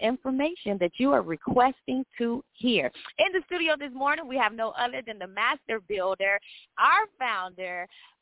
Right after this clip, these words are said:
my, one of my cherished mentors,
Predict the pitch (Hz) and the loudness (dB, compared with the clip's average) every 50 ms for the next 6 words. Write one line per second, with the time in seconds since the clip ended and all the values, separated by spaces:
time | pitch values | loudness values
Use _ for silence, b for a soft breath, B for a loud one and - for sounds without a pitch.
0 | _ _ _ 190 202 208 214 226 254 285 302 320 339 349 359 370 392 466 _ _ | _ _ _ _ _ _ _ -12 -10 -8 -8 -8 -8 -6 -8 -8 -10 -12 _ _
1 | _ _ - - 185 202 262 302 311 311 320 294 262 254 240 233 220 214 208 214 | _ _ -20 -20 -16 -12 -10 -10 -8 -8 -10 -6 -2 0 2 2 2 0 -4 -8
2 | 208 208 214 208 190 196 - _ _ _ _ _ _ _ _ _ _ _ - - | -10 -12 -12 -14 -16 -18 -20 _ _ _ _ _ _ _ _ _ _ _ -14 -6
3 | - 311 339 381 427 453 494 480 - - 302 285 277 294 302 269 - - 247 220 | 0 4 6 6 6 6 6 4 2 2 2 6 6 6 6 4 4 4 6 6
4 | 208 208 196 208 233 | 6 6 4 2 -2